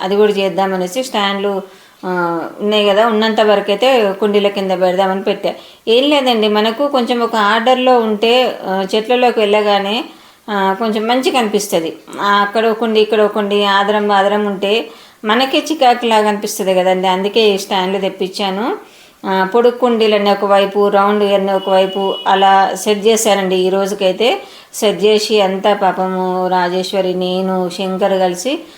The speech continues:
ఆ రోజు డే మొత్తం పనిచేస్తూనే ఉన్నామండి. చూసారా, ఆ విధంగా సెట్ చేశానండి. ఎలా ఉందో ఒక చిన్న కామెంట్ పెట్టండి.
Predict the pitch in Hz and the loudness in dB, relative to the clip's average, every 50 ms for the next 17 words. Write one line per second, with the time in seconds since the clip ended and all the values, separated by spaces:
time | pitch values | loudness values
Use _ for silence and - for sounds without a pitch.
0 | - - - - 180 180 185 185 180 170 185 175 160 185 196 202 220 226 220 208 | -20 -20 -10 -4 -2 2 2 2 2 0 -2 -2 -2 0 0 2 2 2 0 -2
1 | 214 - - 226 226 - 214 175 170 175 185 190 190 190 - - 208 214 220 214 | -2 -4 -4 -4 -2 -2 -2 -2 -2 -2 -2 -4 -4 -4 -6 -4 -2 -2 0 0
2 | 202 196 190 185 180 180 180 175 175 175 175 170 170 - - - - - _ _ | 0 0 0 -2 -2 -2 -4 -4 -4 -4 -4 -6 -8 -12 -20 -20 -20 -20 _ _
3 | - 202 190 175 196 190 190 180 180 175 170 170 180 180 185 208 233 233 254 202 | -6 -4 -2 0 2 2 4 4 4 4 4 2 2 0 0 0 -2 0 0 -2
4 | 175 165 190 196 185 - 208 185 185 175 175 170 180 180 180 185 196 202 202 196 | -2 -2 -2 -2 -2 0 -2 -2 -2 -2 -2 -2 -2 0 0 2 4 4 2 2
5 | 190 185 185 185 185 180 180 185 185 190 208 196 202 208 208 202 - 190 180 180 | 0 0 0 2 2 2 0 -2 -4 -4 -4 -2 -2 -2 -2 -2 -2 -2 -2 -2
6 | 190 196 196 190 185 180 180 175 180 185 180 175 170 175 180 | -2 -2 -4 -4 -4 -4 -4 -4 -4 -6 -6 -4 -4 -4 -6